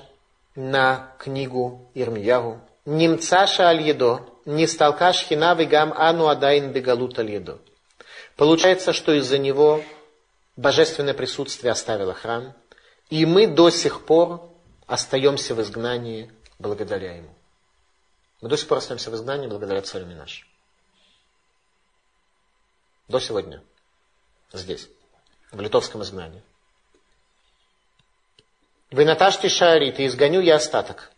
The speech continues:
Оставлю я остаток. Что значит «я оставлю остаток»? Пророчество об изгнании последнего остатка еврейского поселения в дни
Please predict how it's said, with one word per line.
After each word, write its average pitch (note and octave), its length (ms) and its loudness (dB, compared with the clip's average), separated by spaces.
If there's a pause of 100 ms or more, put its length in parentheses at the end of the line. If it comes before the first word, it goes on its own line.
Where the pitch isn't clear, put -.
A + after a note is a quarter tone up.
(2500)
Оставлю C#3 500 0
я A#2+ 140 2
остаток. - 500 -10 (260)
Что - 180 -4
значит C3+ 280 -4
«я C#3 80 4
оставлю B2 380 -2
остаток»? - 520 -6 (1000)
Пророчество E3+ 680 4
об D#3 120 2
изгнании E3 580 0
последнего E3 720 2
остатка D3+ 480 0
еврейского C3 400 -2
поселения B2+ 600 -6
в A#2+ 120 -10
дни D#3 560 -4